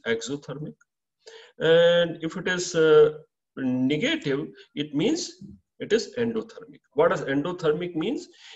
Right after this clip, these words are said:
In that case, to make that reaction happen,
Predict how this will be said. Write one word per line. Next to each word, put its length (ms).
In 180
that 240
case, 320
to 160
make 280
that 200
reaction 360
happen, 400